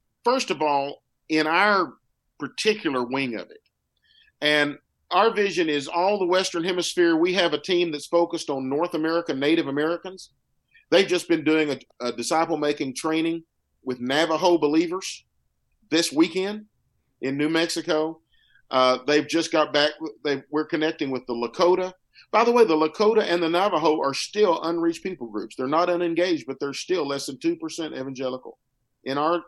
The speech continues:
in the United States. And there are about thirty-two, uh, Native American groups in the United States that are U P Gs, and still about twenty of them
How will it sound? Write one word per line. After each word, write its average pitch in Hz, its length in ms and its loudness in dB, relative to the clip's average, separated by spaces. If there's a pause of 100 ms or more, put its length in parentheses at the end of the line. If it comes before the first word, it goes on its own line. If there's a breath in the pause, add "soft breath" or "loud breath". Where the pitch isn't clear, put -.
in 156 160 -2
the 180 80 -2
United 180 300 -2
States. - 400 -12 (440)
And 160 280 2
there 151 200 4
are 147 200 4
about 160 340 2
thirty-two, 190 720 -2 (480)
uh, 127 140 2
Native 156 360 4
American 160 420 -2
groups 131 320 -4
in 170 200 0
the 165 80 2
United 160 360 0
States 147 320 -2
that 127 100 -2
are 120 80 -2
U 156 180 -2
P 160 180 -2
Gs, 160 340 -2 (520)
and 156 240 2
still 208 460 -2
about 143 360 -2
twenty 180 320 -4
of 113 140 -2
them 120 240 -8